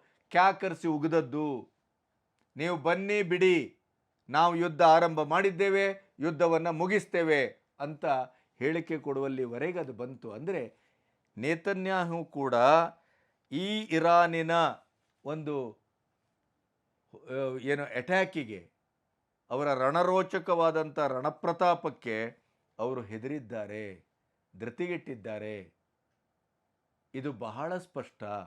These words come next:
ಆಮೇಲೆ ಮೊದಲ ಹಂತದಲ್ಲಿ ಮಿಸೈಲ್ ದಾಳಿ ಮಾಡಿದಾಗ ಅದರ ಒಟ್ಟೊಟ್ಟಿಗೆನೇ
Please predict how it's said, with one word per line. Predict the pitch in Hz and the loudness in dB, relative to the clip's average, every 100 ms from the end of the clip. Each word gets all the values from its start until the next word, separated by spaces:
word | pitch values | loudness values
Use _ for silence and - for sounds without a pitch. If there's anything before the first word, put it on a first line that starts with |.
| 80 _ - _ - | -16 _ -20 _ -6
ಆಮೇಲೆ | 143 196 196 | -4 0 -2
ಮೊದಲ | 170 151 185 190 185 180 | -2 0 2 4 4 2
ಹಂತದಲ್ಲಿ | 143 160 160 180 170 175 160 113 - _ _ _ _ _ _ | 0 -6 -4 -2 0 2 2 0 -4 _ _ _ _ _ _
ಮಿಸೈಲ್ | 117 143 180 185 175 | -6 0 2 2 4
ದಾಳಿ | 160 165 | 4 4
ಮಾಡಿದಾಗ | 165 156 151 165 175 147 101 - _ _ - | 2 -2 2 2 4 4 2 -8 _ _ -4
ಅದರ | 131 151 | 0 2
ಒಟ್ಟೊಟ್ಟಿಗೆನೇ | 147 139 - 190 - 196 185 175 123 92 | 2 0 2 0 2 2 4 2 0 -4